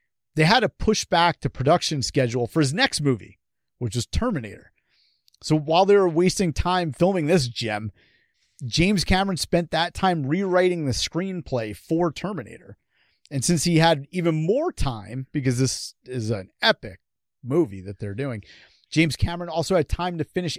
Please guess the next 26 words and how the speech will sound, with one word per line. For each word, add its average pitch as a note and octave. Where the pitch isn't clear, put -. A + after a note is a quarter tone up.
Aliens. C#3+
So F#3+
I'm F#3+
not C#4+
gonna C#4
say A#3
he F#3
wouldn't F#3+
have F3+
had A#3
time A#3
to F3+
write D#3+
Aliens F3
or C3+
that A#2+
the A#2+
original C3+
Terminator D3+
screenplay D3
was B2
worse C3
than C3+
what B2+
he B2
rewrote, A#2